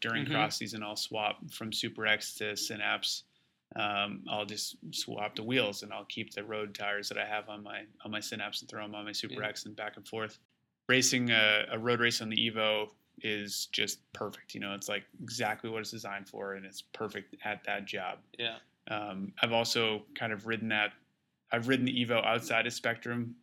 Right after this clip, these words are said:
Speaker 1: You know, it's, like,
Speaker 2: <laughs> Yeah.
Speaker 1: its preferred use. I've also
Speaker 2: Yeah.
Speaker 1: ridden on these, uh, dirt road races that are just, you know, balls to the wall. You're going as fast as you can, um, and it worked fine,
Speaker 2: Yeah.
Speaker 1: eh, which
Speaker 2: Yeah.
Speaker 1: I knew it would.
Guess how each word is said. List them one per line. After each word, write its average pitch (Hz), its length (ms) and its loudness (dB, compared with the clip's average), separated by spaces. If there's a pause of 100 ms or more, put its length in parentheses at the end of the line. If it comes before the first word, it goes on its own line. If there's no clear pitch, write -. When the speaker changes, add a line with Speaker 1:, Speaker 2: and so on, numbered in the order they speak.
(280)
Speaker 1:
You 117 120 0
know, 117 120 2
it's, 110 200 -4
like, 107 180 4
Speaker 2:
<laughs> - 80 0
Yeah. 156 120 2
Speaker 1:
its 123 140 2
preferred 120 440 -2
use. 120 260 2
I've 107 100 0
also 113 240 4
Speaker 2:
Yeah. 131 60 2
Speaker 1:
ridden 123 180 2
on 113 160 0
these, 110 300 -6 (600)
uh, 101 260 6 (160)
dirt 117 200 4
road 117 260 4
races 113 460 6
that 107 240 6 (280)
are 110 140 0
just, 107 340 -2 (480)
you 113 140 -6
know, 98 240 -6 (180)
balls 117 240 6
to - 60 -4
the 113 80 -2
wall. 110 260 4
You're 113 100 0
going 110 200 -2
as - 440 -2
fast 113 300 4
as 110 40 -6
you 104 60 -8
can, 107 380 -2 (720)
um, 104 460 6 (260)
and 123 100 4
it 120 40 4
worked 120 200 4
fine, 151 260 6 (120)
Speaker 2:
Yeah. 127 220 -2
Speaker 1:
eh, 131 120 0
which 131 180 2
Speaker 2:
Yeah. 120 80 6
Speaker 1:
I 113 180 6 (340)
knew 123 240 4
it 117 60 -2
would. 110 320 6